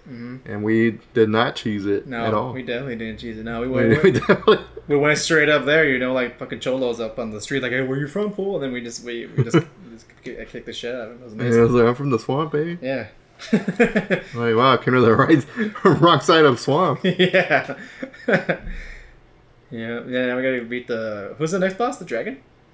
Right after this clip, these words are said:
Speaker 2: Uh, yeah.
Speaker 1: Okay, how do we, uh, not cheese that one? <laughs>
Speaker 2: Uh, <laughs> we wait for Jesus.
Speaker 1: <laughs> Why? Does he know how or what?
Speaker 2: <laughs>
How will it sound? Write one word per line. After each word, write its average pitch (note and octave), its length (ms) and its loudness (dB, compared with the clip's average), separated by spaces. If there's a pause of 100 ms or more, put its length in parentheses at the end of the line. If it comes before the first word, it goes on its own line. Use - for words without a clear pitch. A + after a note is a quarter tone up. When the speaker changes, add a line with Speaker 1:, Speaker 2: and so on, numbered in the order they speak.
(760)
Speaker 2:
Uh, A2+ 120 0
yeah. A2 340 4 (240)
Speaker 1:
Okay, A#2+ 220 -8
how B2 120 0
do C3+ 80 2
we, B2+ 380 -2 (240)
uh, A#2 100 -6
not C3 380 -2
cheese G#2+ 320 -8
that A2+ 180 -12
one? F3 140 -12 (640)
<laughs> - 0 - (340)
Speaker 2:
Uh, G#2+ 680 0 (200)
<laughs> C3 160 2 (240)
we A#2 140 4
wait A#2 200 4
for G2+ 120 -4
Jesus. A#2+ 520 -4 (440)
Speaker 1:
<laughs> E4+ 420 0
Why? D3 360 0
Does - 200 -6
he D3+ 80 -2
know D#3 200 4
how F#3+ 220 -2
or A#2+ 160 -2
what? A#2 180 -8 (140)
Speaker 2:
<laughs> - 520 4